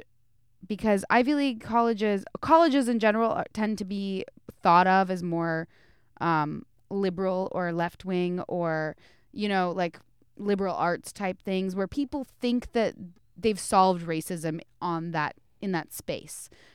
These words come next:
And it's saying, even in these places where you're running around patting yourself on the back for having no racism, there still is racism.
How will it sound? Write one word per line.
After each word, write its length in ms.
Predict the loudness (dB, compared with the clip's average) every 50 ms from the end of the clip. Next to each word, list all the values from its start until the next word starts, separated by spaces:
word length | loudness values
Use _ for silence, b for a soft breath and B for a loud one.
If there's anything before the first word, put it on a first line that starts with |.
| b b
And 80 | -2 -2
it's 160 | -2 -2 -2
saying, 440 | 0 2 4 6 6 6 4 2 2 4
even 300 | 4 6 8 8 6 8
in 140 | 8 8
these 160 | 6 4 4 0
places 500 | 0 0 0 0 0 0 -2 -2 -2 -2
where 120 | -4 -2
you're 160 | -2 -2 0
running 280 | 2 4 4 2 2 0
around 380 | -2 0 0 0 0 -2 -2
patting 340 | -4 -4 -4 -2 -2 -2 -4
yourself 280 | -4 -4 -4 -4 -4 -4
on 120 | -4 -6
the 60 | -6
back 300 | -4 -2 0 -2 -2 -2
for 140 | -4 -6 -4
having 380 | -2 0 0 0 -2 -6 -8 -12 _ _ _ _ _ _ -10 -4
no 240 | 0 2 2 2 2
racism, 840 | 2 0 -2 -2 -4 -4 -4 -4 -4 -4 -4 -6 -8 -10 -12 -10 -4
there 140 | -2 -2 -2
still 340 | -2 -2 0 0 0 0
is 160 | 0 -4 -4 -6
racism. 480 | -6 -8 -8 -8 -10 -12 -12 -12 -14